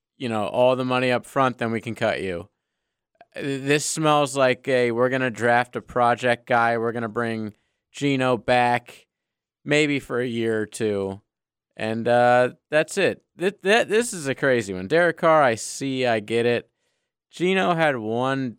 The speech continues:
decent season last year, fell off so hard at the second half of the year. This is weird,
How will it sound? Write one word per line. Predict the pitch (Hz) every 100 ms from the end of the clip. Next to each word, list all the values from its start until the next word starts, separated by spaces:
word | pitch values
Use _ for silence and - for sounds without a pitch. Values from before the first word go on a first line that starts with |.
| -
decent | 127 131 - 127 -
season | - 123 123 123 120
last | 120 120 -
year, | 131 120
fell | - 147
off | 160 135 -
so | - 139 131 127
hard | 110 113 123
at | 113
the |
second | - 120 113
half | 113 110
of |
the | 101
year. | 98 110 110 113 _ _ _ _ _ _ _ _ _
This | 95 143 113
is |
weird, | 92 90 85 82 80